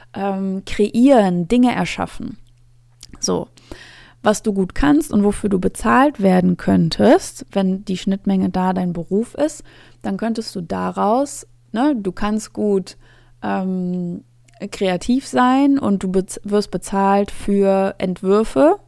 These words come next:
zum Beispiel oder für kreative Arbeit, dann könnte dein Beruf sein, Designer oder Komponist oder, ähm,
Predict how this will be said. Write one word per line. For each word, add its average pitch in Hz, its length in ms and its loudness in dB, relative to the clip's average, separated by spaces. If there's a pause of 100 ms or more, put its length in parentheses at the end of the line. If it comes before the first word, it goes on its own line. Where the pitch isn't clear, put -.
(380)
zum 254 180 2
Beispiel 254 520 4
oder 190 160 2
für 196 220 -2
kreative 190 540 -2
Arbeit, 226 400 2 (300)
dann 196 120 -4
könnte 202 260 -4
dein 190 200 -2
Beruf 220 400 0
sein, 220 500 -2 (320)
Designer 196 720 0
oder 190 320 0
Komponist 202 760 -4
oder, 180 420 -6 (500)
ähm, 190 640 -6